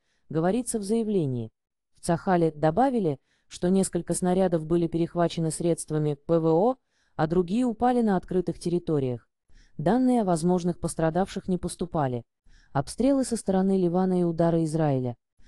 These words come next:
Напомним, между Израилем и Ливаном, где действует поддерживаемая Ираном исламистская группировка Хизбалла, обстрелы происходят нередко.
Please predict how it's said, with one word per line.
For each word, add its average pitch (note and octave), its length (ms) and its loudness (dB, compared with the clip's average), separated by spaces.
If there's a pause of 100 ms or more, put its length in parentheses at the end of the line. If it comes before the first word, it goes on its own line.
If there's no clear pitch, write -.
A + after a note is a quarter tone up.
(200)
Напомним, F3+ 600 2 (240)
между F#3 360 2
Израилем G3 540 2
и F3 60 2
Ливаном, F3+ 480 0 (260)
где E3 200 -2
действует A3+ 500 -2
поддерживаемая A3 880 0
Ираном A3+ 340 2
исламистская G3 640 0
группировка E3+ 560 -2
Хизбалла, D#3 600 0 (340)
обстрелы C#4 520 -2
происходят A3+ 640 -2
нередко. E3 560 0